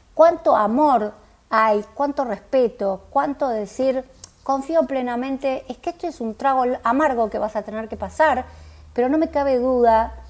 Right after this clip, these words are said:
que esa capacidad de amor que tenés y que esta persona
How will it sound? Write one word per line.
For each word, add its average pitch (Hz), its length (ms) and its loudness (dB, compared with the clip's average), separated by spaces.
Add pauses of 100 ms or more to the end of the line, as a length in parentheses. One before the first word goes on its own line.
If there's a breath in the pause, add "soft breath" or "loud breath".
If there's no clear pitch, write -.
(320 soft breath)
que 247 280 2
esa 311 240 0
capacidad 233 500 0
de 226 80 0
amor 220 500 0
que 226 100 -6
tenés 233 640 -4 (240 soft breath)
y 233 80 -4
que 311 60 4
esta 330 180 4
persona 302 800 -2